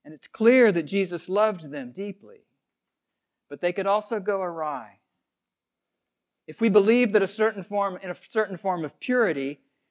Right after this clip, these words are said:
we will probably distance and protect ourselves from those we deem impure. We'll probably also attempt to deny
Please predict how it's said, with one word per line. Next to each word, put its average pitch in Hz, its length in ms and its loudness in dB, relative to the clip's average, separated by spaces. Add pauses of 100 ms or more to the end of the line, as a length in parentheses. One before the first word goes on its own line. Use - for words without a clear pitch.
(260)
we 139 80 -16
will 170 140 -8
probably 220 500 4
distance 185 560 -2
and - 140 -10
protect 190 420 -2
ourselves 160 640 0
from 147 160 -14
those 165 300 -6
we 156 100 -10
deem 160 460 -14
impure. 143 640 -12 (1400)
We'll 147 100 -8
probably 175 480 -2
also 170 460 -2
attempt 139 420 -12
to 147 60 -20
deny 139 580 -10